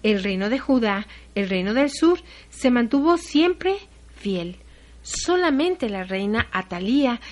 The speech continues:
quien después de la muerte de su hijo Ocosías fue infiel, pues mandó matar, eliminó a su misma familia,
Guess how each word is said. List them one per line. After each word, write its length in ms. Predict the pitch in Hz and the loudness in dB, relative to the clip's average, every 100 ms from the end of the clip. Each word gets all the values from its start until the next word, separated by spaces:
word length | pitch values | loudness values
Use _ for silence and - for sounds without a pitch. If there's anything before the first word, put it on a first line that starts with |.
| - - | -12 -4
quien 140 | 208 | -2
después 360 | 196 190 - 196 | -2 -4 -6 -2
de 80 | |
la 120 | 240 247 | 2 4
muerte 440 | 233 269 277 226 | 4 4 2 -2
de 140 | 196 | -2
su 180 | 185 196 | -6 -4
hijo 400 | 202 233 269 247 - | -4 -2 -2 -2 -4
Ocosías 760 | 202 202 - 262 294 269 262 - - | -6 -6 -4 2 4 2 -2 -14 -20
fue 220 | - - 320 | -2 4 6
infiel, 500 | 349 - 359 359 - - - - | 6 4 2 2 -2 -12 -20 -6
pues 160 | 233 214 | -2 0
mandó 280 | 214 190 214 | 0 -2 -2
matar, 540 | 285 - 220 233 285 - - - - | -4 -4 -4 -2 -4 -6 -20 -20 0
eliminó 760 | 262 247 226 220 214 214 285 370 | 6 6 6 4 2 2 2 2
a 100 | 339 | 0
su 160 | - | -2
misma 360 | 214 208 202 233 | -4 -4 -4 -4
familia, 680 | 233 202 190 185 196 196 | -4 -4 -4 -4 -6 -8